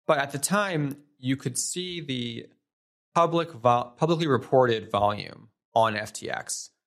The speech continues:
It was something around fifteen to twenty billion in notional per day. Uh, the fee schedule was also public. So even at, like, the, the, the highest volume tiers, the, you know, the take fee would be something like two basis points per trade.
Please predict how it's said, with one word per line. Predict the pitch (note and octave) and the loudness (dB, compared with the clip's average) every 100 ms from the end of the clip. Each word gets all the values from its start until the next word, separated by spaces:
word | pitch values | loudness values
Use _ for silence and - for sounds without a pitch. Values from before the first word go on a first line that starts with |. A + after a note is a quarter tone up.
| _ _ _ _ | _ _ _ _
It | B2+ | 2
was | B2 B2 | 2 2
something | F#3+ G3 F#3 | 0 0 2
around | C3+ A#2+ A#2+ | 4 4 2
fifteen | A#2+ C#3+ - C3+ | 0 -4 -4 -4
to | A#2+ | -4
twenty | - A2+ A2 | 0 -2 0
billion | G#2+ G#2 G#2 G#2+ G2 G2 G2+ _ | -4 -2 -2 -4 -8 -14 -16 _
in | A2 G#2+ | -8 0
notional | A2 A2 - F#2+ | 0 0 -4 -8
per | F#2+ G#2 | -8 -8
day. | F#2+ - - - _ _ _ _ _ _ _ _ _ _ - | -6 -8 -8 -18 _ _ _ _ _ _ _ _ _ _ -2
Uh, | A#2 | -2
the | A#2 C3 | 0 -2
fee | - F3+ F#3+ | -2 0 0
schedule | F#3+ C#3 A#2+ G#2+ G2 E2+ - | 0 2 0 0 -4 -6 -10
was | B2 A#2+ | -6 0
also | C3 C3+ B2+ | 2 0 -4
public. | - A#2 G2+ D#2 - _ _ _ _ _ - | -2 -2 -2 -12 -16 _ _ _ _ _ -2
So | C#3 C3 B2 - | 2 2 0 -6
even | E3 E3+ E3 | -4 0 0
at, | C3 | 0
like, | B2+ - | -4 2
the, | A#2 A2 - _ _ _ _ _ _ - | 2 2 -6 _ _ _ _ _ _ -12
the, | A2+ | -10
the | - A2+ | -2 0
highest | C#3 C#3 C#3 C3 B2 | 2 0 0 -6 0
volume | A2+ A#2 A2+ G#2+ G#2 | 2 2 0 -8 -8
tiers, | - A#2+ B2+ E3 F#3+ - _ _ _ _ _ | -4 -2 0 0 -2 -8 _ _ _ _ _
the, | B2+ A2+ A#2 | 0 0 0
you | A#2 | -2
know, | A2 | -2
the | G#2 A2 | -2 -4
take | G#2+ - C3+ B2 | -4 -6 -4 -6
fee | - B2 A2 | -6 -6 -4
would | A2 | -4
be | A2 | -2
something | A2+ G#2 A2 | -4 -4 -2
like | G2+ F#2+ | -2 -2
two | - B2 | -4 0
basis | A2+ A2+ A#2+ - | 0 0 -6 -2
points | B2 A#2 A#2 | 0 0 -2
per | A2+ | -8
trade. | - A2+ A#2 D#3+ | -2 -4 -2 -10